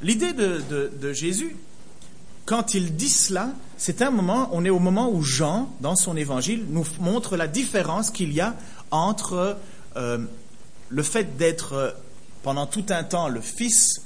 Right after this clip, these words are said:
de Marie et maintenant le moment où il devient Jésus-Christ, clairement le Fils de Dieu, et qu'il va être, euh,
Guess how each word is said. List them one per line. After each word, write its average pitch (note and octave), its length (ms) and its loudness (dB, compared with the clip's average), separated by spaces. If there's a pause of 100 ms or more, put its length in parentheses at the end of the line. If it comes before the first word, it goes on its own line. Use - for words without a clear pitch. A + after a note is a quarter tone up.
(280)
de A2+ 100 -6
Marie C#3 420 -2 (500)
et D#3+ 80 2
maintenant F3+ 540 0
le C#3 100 -2
moment C#3 500 -2
où D3+ 300 0 (680)
il D3+ 200 -2
devient C#3+ 600 -2 (340)
Jésus-Christ, D3+ 880 0
clairement D3+ 760 0
le A#2+ 120 -6
Fils C#3 360 -2
de A#2 120 -2
Dieu, G#2 180 -8 (680)
et D3 100 0
qu'il E3 280 -2
va D#3+ 240 0
être, F3 480 0 (460)
euh, B2+ 260 0